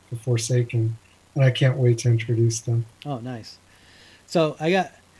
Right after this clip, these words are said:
Speaker 2: a couple questions running through my mind. Uh, the first one, you know, you talked about how you wanted to build a history in the setting and on top of that. I-, is that where you start when you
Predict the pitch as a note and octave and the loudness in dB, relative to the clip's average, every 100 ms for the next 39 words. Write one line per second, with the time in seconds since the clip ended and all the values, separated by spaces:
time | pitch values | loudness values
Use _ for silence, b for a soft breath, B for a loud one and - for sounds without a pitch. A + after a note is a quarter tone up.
0 | b b - C#3+ G#3+ G3+ F#3 F3+ D#3 C#3 | b b -12 0 2 2 0 0 -2 -4
1 | D3+ D3 D3+ D3+ C3 C#3 C3+ B2+ A2+ - | -4 -6 -6 -6 -4 -6 -6 -8 -12 -8
2 | C#3 C3 C3+ - G3+ A3 - B2+ A#2+ A#2+ | -6 -6 -8 -6 -4 -4 -6 -8 -8 -14
3 | _ b b b _ D3 C#3 C#3+ F3 E3+ | _ b b b _ -8 -6 -4 -2 -2
4 | E3+ D#3 C#3 C#3+ C#3+ C#3 C3+ C3 C3 C3 | -2 -6 -4 -4 -4 -4 -6 -6 -8 -8
5 | A#2+ C#3 B2+ - C3 B2+ B2 A2+ C3 A#2+ | -8 -10 -10 -8 -6 -4 -6 -10 -10 -8
6 | B2 A#2+ A2+ A#2+ - A#2 A2 - B B | -10 -10 -12 -14 -12 -14 -14 -16 B B
7 | B D3 D3+ C#3 D3 C3+ A3 G#3 G3+ E3 | B -4 -2 -2 -4 0 0 2 0 0
8 | - - D3+ F3 F3+ D#3+ D3+ C#3 C3 | -4 -4 -2 0 0 -2 -2 -2 -4